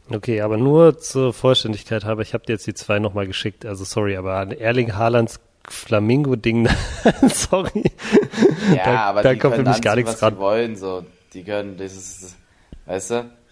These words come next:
Speaker 1: Ja,
Speaker 2: Ich hab
Speaker 1: okay.
Speaker 2: auch das Gefühl, die machen sowas teilweise extra, ne?
Speaker 1: Meinst du, Mats
Speaker 2: Dass
Speaker 1: Hummels
Speaker 2: die
Speaker 1: safe nicht mit seinem Mantel da?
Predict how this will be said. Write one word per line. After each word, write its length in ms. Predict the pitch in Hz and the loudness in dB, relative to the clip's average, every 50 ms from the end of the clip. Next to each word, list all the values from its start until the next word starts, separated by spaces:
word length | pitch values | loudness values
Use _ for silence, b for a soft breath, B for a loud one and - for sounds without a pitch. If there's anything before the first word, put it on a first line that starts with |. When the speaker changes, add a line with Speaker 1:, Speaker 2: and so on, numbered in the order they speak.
| _ - | _ 0
Speaker 1:
Ja, 380 | 113 110 110 104 104 107 117 | 2 2 2 2 0 -4 -6
Speaker 2:
Ich 80 | 113 117 | -2 0
hab 80 | 127 139 | 0 0
Speaker 1:
okay. 100 | 143 - | 0 -2
Speaker 2:
auch 20 | |
das 160 | 135 127 - | -6 -12 -12
Gefühl, 280 | - 120 117 131 143 135 | -14 -12 -8 -6 -6 -4
die 80 | 120 | -4
machen 200 | 117 123 131 139 | -2 -4 -4 -4
sowas 280 | 123 120 117 120 120 120 | -6 -8 -8 -8 -8 -4
teilweise 400 | 123 117 120 117 117 113 110 104 | -4 -4 -2 -2 -4 -4 -4 -4
extra, 340 | 113 - - - - 98 92 | -6 -6 -8 -12 -10 -10 -8
ne? 220 | 95 107 131 143 - _ _ _ _ _ _ _ _ _ _ _ _ _ _ _ - _ _ _ _ _ - | -8 -8 -10 -12 -14 _ _ _ _ _ _ _ _ _ _ _ _ _ _ _ -20 _ _ _ _ _ -4
Speaker 1:
Meinst 340 | 104 101 131 196 220 - | 0 2 2 2 2 2
du, 60 | - 117 | 0 2
Mats 260 | 110 123 147 - - | 2 2 2 2 0
Speaker 2:
Dass 80 | - 113 | 0 2
Speaker 1:
Hummels 160 | 117 107 - | 2 2 0
Speaker 2:
die 40 | 110 | 0
Speaker 1:
safe 260 | 104 104 101 101 - | -2 -2 -2 -2 -4
nicht 200 | 101 95 - - | -8 -8 -8 -10
mit 100 | 107 98 | -12 -12
seinem 220 | - 98 95 95 95 | -10 -10 -10 -8 -8
Mantel 280 | 95 101 - - 101 | -8 -8 -8 -10 -12
da? 200 | 98 98 98 95 | -12 -12 -12 -12